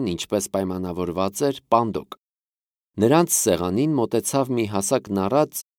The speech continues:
ալեխառն մազերով գյուղացի։ Նա հանգիստ մարդ էր,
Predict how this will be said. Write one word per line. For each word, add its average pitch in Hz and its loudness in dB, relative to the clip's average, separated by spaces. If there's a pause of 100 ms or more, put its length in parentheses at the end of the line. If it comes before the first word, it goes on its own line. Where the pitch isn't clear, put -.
(160)
ալեխառն 135 4
մազերով 107 2
գյուղացի։ 90 -2 (1000)
Նա 156 2
հանգիստ 117 -2
մարդ 82 -4
էր, - -14